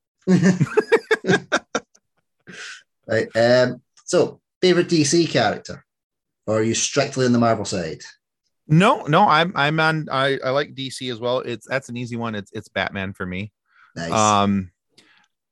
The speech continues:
Speaker 2: and again, it's the, it's the sarcasm, the dark and broody, the, and mainly though, I'm a,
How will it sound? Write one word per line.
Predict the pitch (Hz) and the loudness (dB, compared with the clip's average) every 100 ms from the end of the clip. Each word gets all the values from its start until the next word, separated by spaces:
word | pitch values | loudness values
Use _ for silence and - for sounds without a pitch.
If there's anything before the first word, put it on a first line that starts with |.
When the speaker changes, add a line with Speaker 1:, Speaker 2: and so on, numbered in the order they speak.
| - | -2
Speaker 2:
and | 127 123 123 120 120 - _ _ _ _ _ _ _ _ _ - | 0 2 2 0 -4 -8 _ _ _ _ _ _ _ _ _ -10
again, | 123 110 104 120 110 _ - | -6 -4 -4 -6 -12 _ -12
it's | 117 107 - - | -10 -8 -12 -8
the, | 117 107 101 101 98 95 - _ _ | -6 -4 -4 -6 -6 -10 -14 _ _
it's | - 104 | -20 -18
the | - | -16
sarcasm, | - 98 95 - 92 90 95 90 | -6 -2 0 0 -4 -4 -8 -8
the | |
dark | 87 95 95 - | -6 -4 -4 -8
and | 90 | -12
broody, | 92 98 95 95 | -10 -10 -8 -8
the, | 92 92 90 - - - _ _ _ _ - 175 - | -8 -8 -8 -12 -20 -20 _ _ _ _ -12 -6 0
and | 151 156 | 2 4
mainly | 214 294 269 | 2 0 0
though, | 247 262 262 _ _ - | 0 0 -2 _ _ -10
I'm | - 147 | -4 0
a, | 143 | 0